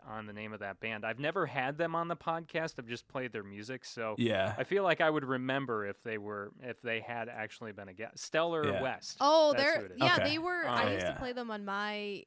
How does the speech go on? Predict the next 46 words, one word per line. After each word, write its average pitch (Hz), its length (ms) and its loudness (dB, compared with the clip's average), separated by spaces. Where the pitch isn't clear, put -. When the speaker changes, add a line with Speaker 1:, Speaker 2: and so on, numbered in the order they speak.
Speaker 3:
uh, 202 380 -2
college 220 320 -4
radio 226 240 -4
show 202 200 -6
'cause 202 160 -10
they're 202 140 -8
from 196 380 -6
the 202 100 -6
area 190 260 -8
that 220 140 -6
I'm 240 180 -4
in, 269 300 -4
and 233 140 -4
they 240 180 -2
were, 277 180 -2
like, 247 180 -4
literally, 226 520 -2
like, 233 240 -6
twelve 262 320 2
Speaker 1:
Yeah. 123 120 0
Speaker 3:
years 196 220 -10
old 185 420 -10
when 247 240 2
they 254 100 6
were 269 120 8
putting 277 300 0
out 285 160 8
Speaker 1:
<laughs> - 0 -
Speaker 3:
music, 202 120 6
and 330 120 6
I 311 40 12
Speaker 1:
Right. 330 80 10
Speaker 3:
was 359 80 4
like, 339 140 8
Speaker 1:
They 180 60 6
were 262 80 6
Speaker 3:
"Holy - 160 6
Speaker 1:
super 185 300 4
young. 160 400 2
Speaker 3:
shit, - 300 -4
what 339 280 -2
are 508 120 2
you 508 260 -2
doing?" 320 540 0
Speaker 1:
Yeah. 320 80 4
Speaker 2:
Wow. - 380 2